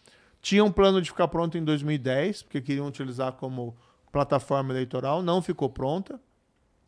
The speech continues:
Em dois mil e quatorze, antes da Lava Jato, ou seja, quatro anos depois do plano inicial dela ficar pronta, em dois mil e quatorze ela não tava pronta, tá? Pra, isso pra desmentir aquela tese, "Ah, a Lava Jato atrapalhou." Não.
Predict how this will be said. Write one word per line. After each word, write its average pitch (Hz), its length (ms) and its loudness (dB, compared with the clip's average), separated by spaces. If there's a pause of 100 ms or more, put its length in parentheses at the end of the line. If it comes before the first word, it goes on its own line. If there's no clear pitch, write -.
(340)
Em 156 120 0
dois 170 240 8
mil 208 220 4
e - 20 0
quatorze, 190 640 6
antes 226 240 4
da 233 80 2
Lava 180 260 6
Jato, 165 320 4
ou 156 60 0
seja, 156 260 -2 (340)
quatro 220 520 10
anos 214 260 6
depois 170 720 2 (500)
do 135 120 -2
plano 165 260 4
inicial 156 380 0
dela 143 180 -2
ficar 127 220 -8
pronta, 165 500 -4 (260)
em 151 60 -8
dois 170 180 4
mil 185 120 0
e - 20 -6
quatorze 190 400 0
ela 196 100 0
não 196 120 -2
tava 190 240 -2
pronta, 160 440 -6 (1000)
tá? 135 280 -8 (300)
Pra, 151 240 6
isso 147 260 -4
pra 175 280 4
desmentir 160 440 -2
aquela 165 240 0
tese, 165 320 2
"Ah, 175 220 6
a - 20 4
Lava 147 280 2
Jato 156 260 -2
atrapalhou." 160 540 -4
Não. 170 320 0